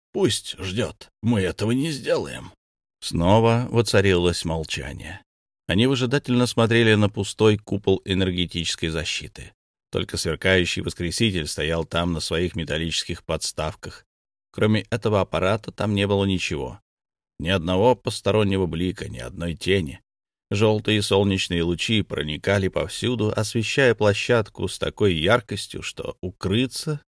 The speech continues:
на ней было просто немыслимо. «Стража!» — приказал капитан Гарсит. «Уничтожьте воскреситель.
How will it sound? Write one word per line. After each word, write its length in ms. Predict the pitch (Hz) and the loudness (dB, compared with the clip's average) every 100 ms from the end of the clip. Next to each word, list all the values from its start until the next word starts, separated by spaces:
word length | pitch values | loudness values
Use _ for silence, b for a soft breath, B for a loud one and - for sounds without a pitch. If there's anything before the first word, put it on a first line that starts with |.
| _ _ | _ _
на 200 | 139 139 | 2 4
ней 220 | 139 135 | 6 4
было 280 | 113 127 120 | 4 2 2
просто 520 | 110 98 92 101 - | 0 -2 -2 -2 -4
немыслимо. 640 | 90 78 73 - - - - _ _ _ _ _ _ _ _ _ | -4 -4 -6 -8 -10 -14 -16 _ _ _ _ _ _ _ _ _
«Стража!» — 580 | - - 156 175 107 80 - | -10 -2 4 4 4 0 0
приказал 480 | 104 101 98 107 | 2 4 4 4
капитан 460 | 101 95 98 95 92 | 2 -2 0 2 2
Гарсит. 480 | 90 92 - 85 - _ _ _ _ - | 2 0 -4 -6 -10 _ _ _ _ -2
«Уничтожьте 800 | 127 139 131 - 180 - - | 2 2 2 2 0 0 -6
воскреситель. 720 | 73 90 98 98 85 - - | -8 -6 -4 -6 -6 -10 -12